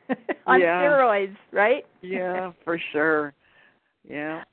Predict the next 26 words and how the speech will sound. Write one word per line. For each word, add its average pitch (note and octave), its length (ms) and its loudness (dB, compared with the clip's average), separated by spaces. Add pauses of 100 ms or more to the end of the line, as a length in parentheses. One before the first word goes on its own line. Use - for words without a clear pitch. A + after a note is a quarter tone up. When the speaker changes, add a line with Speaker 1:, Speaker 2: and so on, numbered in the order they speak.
Speaker 1:
Well, C4 100 6
yeah, C4+ 160 8
I B3+ 80 4
wanted, D4+ 380 2
I B3+ 100 2
just, B3+ 240 -8
before C#4 300 0
we C#4 100 -4
go, A#3 140 0
I B3 200 4
wanted C4 300 0
to A#3+ 80 0
remind A#3 460 0
everybody, A3 720 0
uh, G#3 240 4
if G#3 160 -2
you're A3 80 -6
not A3 300 0
getting A3 280 -2
the G#3 80 -6
weekly G#3 560 -4
email G3+ 640 4
newsletter G3 680 0
that F#3 120 -6
the F#3+ 140 2
office G#3 280 4